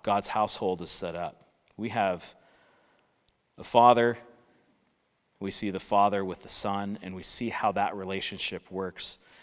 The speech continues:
We see the Holy Spirit. We see how the Trinity operates. And that's kind of the starting point for us, but we are called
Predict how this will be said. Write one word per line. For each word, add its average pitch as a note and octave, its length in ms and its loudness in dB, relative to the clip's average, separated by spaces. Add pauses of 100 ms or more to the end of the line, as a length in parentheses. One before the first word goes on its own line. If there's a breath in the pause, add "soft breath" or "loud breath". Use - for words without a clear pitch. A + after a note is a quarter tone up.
(220 loud breath)
We G2 80 -8
see G2+ 140 -6
the F2 100 -8
Holy F2 240 -8
Spirit. G2+ 560 -4 (400 loud breath)
We G#2+ 80 -4
see - 140 2
how B2+ 340 10
the G2+ 100 -6
Trinity A2+ 600 -2
operates. - 960 -2 (1200)
And A2 100 -4
that's A#2+ 220 4
kind C3+ 240 0
of G#2+ 80 0
the - 60 -2
starting A#2 460 4
point A2 280 -8
for G#2+ 180 -4
us, G#2+ 220 2
but F#2+ 140 -4
we B2+ 160 -6
are A#2+ 100 -2
called G#2 880 0